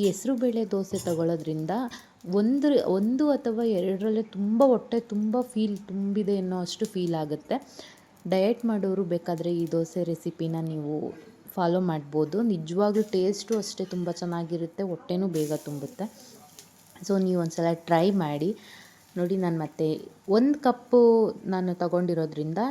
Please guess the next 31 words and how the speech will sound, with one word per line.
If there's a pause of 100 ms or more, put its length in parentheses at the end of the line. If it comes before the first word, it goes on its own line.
(140)
ಇಲ್ಲಿ (140)
ನಾಲ್ಕರಿಂದ (140)
ಐದು (100)
ದೋಸೆ
ಆಗುತ್ತೆ. (120)
ಒಂದು (160)
ಕಾಫಿ (200)
ಟೀ (280)
ಲೋಟ (160)
ಎಷ್ಟು
ನಿಮ್ಮ
ಮನೇಲಿ
ಟೀ (200)
ಗ್ಲಾಸ್
ಇರುತ್ತಲ್ಲ, (440)
ಅಷ್ಟರಲ್ಲಿ
ನಾನು
ಹೆಸ್ರುಬೇಳೆ
ತಗೊಂಡಿದ್ದು. (480)
So (120)
ಅದರಲ್ಲಿ (120)
ಒಂದು (200)
ಐದು (400)
ದೋಸೆ (100)
ಆಗುತ್ತೆ (360)
ಅಷ್ಟೇ. (640)
So (120)
ನೀವು
ಅದನ್ನು (100)
ನೋಡಿಕೊಂಡು (140)
ಕನ್ಸಿಸ್ಟೆನ್ಸಿ